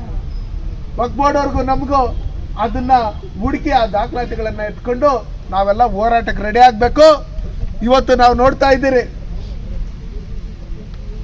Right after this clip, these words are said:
ನಾನ್ ಮೊನ್ನೆ ಕೇಳಿದೆ ಅವ್ರಿಗೆ, ದೇಶದಲ್ಲಿ ಸಂವಿಧಾನ,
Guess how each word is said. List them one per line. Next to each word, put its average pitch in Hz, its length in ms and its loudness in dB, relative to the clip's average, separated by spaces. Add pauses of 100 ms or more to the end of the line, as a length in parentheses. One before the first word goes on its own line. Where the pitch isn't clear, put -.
(380)
ನಾನ್ 240 240 2
ಮೊನ್ನೆ 247 300 2
ಕೇಳಿದೆ 254 320 6
ಅವ್ರಿಗೆ, 226 240 0 (340)
ದೇಶದಲ್ಲಿ 269 460 0 (840)
ಸಂವಿಧಾನ, 254 460 2